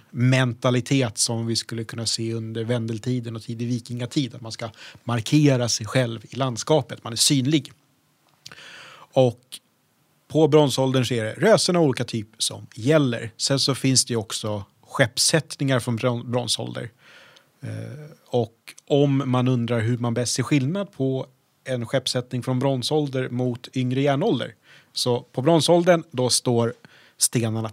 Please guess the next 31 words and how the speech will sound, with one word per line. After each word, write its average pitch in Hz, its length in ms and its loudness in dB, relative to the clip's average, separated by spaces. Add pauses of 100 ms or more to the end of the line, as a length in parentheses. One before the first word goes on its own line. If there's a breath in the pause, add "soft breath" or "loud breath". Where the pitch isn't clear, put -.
tätt - 480 -2 (100)
mot 120 200 -4
varandra. 113 420 -2 (540)
Och, - 460 -4
eh, 123 180 2 (280)
på 117 240 0
järnåldern 120 720 0
så 117 240 -2
står 120 260 -6
stenarna, 117 540 -4
stenarna 117 360 -4
lite 113 160 -8
längre 113 240 -4
ifrån 185 280 2
varandra. 120 260 -6 (380 soft breath)
Så - 100 -8
man 117 140 -2
kan 113 140 -6
tänka 110 300 -6
på 117 280 -8
så 113 400 -6
Ale 117 280 2
stenar 117 600 -2
eller 113 260 -8
skeppssättningarna 117 720 -8
vid 120 120 -8
Arnöshög. 123 580 -2 (420 soft breath)
De 113 240 -4
är 123 60 -10
järnålder, 147 680 2 (420 soft breath)
står 117 640 -2